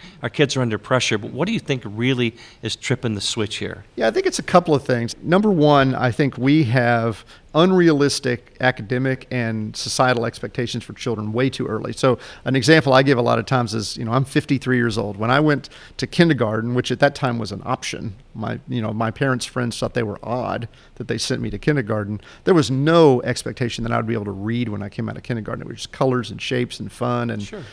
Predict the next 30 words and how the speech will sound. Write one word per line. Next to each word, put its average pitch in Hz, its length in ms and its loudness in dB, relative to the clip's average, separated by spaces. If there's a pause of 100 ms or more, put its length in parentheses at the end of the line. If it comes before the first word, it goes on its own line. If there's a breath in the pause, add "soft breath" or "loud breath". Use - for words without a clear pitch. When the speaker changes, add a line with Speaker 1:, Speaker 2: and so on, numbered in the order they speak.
(120 loud breath)
Speaker 2:
you 147 100 0
know, 120 160 2 (200 loud breath)
nowadays 160 400 6
when 131 120 0
a 117 40 0
child, 127 280 2
I've 139 200 6
literally 143 300 4
seen 123 220 0
children 120 280 0
come 127 140 -2
out 117 120 0
of 113 80 -4
kindergarten 113 600 0 (220 loud breath)
that 117 100 -6
if 113 100 -2
they 147 120 8
weren't 135 220 4 (140)
reading 139 340 4
at 110 80 -2
a 110 40 -4
certain 120 300 0
level, 120 180 2
they 110 80 -2
were 110 80 -2
labeled 113 280 2
as 98 120 -10
learning 127 320 -2
disabled. - 520 -8 (380 soft breath)
So 139 380 4